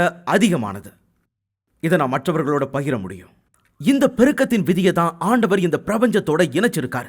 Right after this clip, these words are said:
தேவன் உங்களுக்கு ஒப்படைச்சதை நீங்க ஒழுங்கா கவனிச்சு, அதை அவருடைய கற்பனைகளின்படி பராமரித்து, அவருக்கு உண்டானதை அவரிடமே ஒப்படைக்கும் போது, நீங்க ஆரம்பத்துல தொடங்கும் போது இருந்ததை விட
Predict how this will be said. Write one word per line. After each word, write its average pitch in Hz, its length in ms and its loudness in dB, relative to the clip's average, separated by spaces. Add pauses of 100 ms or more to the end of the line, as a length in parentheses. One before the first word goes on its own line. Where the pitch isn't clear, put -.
(120)
தேவன் 254 400 6
உங்களுக்கு 202 400 4
ஒப்படைச்சதை 180 680 2
நீங்க 151 220 -2
ஒழுங்கா 190 480 2
கவனிச்சு, 143 480 -2 (140)
அதை 185 200 4
அவருடைய 247 480 4
கற்பனைகளின்படி 233 760 2 (140)
பராமரித்து, 185 640 0 (160)
அவருக்கு 240 380 4
உண்டானதை 208 400 4 (100)
அவரிடமே 196 560 4
ஒப்படைக்கும் 170 600 0
போது, 123 300 -2 (240)
நீங்க 180 360 2
ஆரம்பத்துல 190 680 2
தொடங்கும் 220 460 2
போது 185 260 2
இருந்ததை 170 380 0
விட 151 160 0